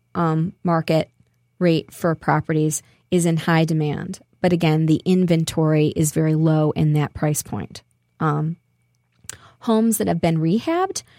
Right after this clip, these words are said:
and are move-in ready, of course, are being bought a lot more quickly than homes that need a lot of work.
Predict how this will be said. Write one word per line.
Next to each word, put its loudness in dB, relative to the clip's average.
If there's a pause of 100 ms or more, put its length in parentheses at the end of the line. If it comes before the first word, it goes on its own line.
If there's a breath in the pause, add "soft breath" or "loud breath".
(200 soft breath)
and 2
are 2
move-in 2
ready, 0
of -6
course, -2
are -2
being 0
bought -2
a -4
lot 0
more 0
quickly -2
than -4
homes 0
that -2
need 2
a 2
lot 0
of -2
work. -4